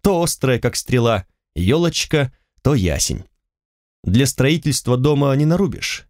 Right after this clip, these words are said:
и мало, и тонковаты, а вот для голема вполне.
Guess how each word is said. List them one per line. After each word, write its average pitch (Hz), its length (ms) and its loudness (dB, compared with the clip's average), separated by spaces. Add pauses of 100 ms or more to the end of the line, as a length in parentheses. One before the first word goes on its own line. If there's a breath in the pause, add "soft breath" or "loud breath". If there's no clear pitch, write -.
и 123 120 4
мало, 175 300 2
и 107 80 0
тонковаты, 127 680 0 (500)
а 98 100 2
вот 117 160 2
для 110 200 2
голема 160 580 0
вполне. 104 500 0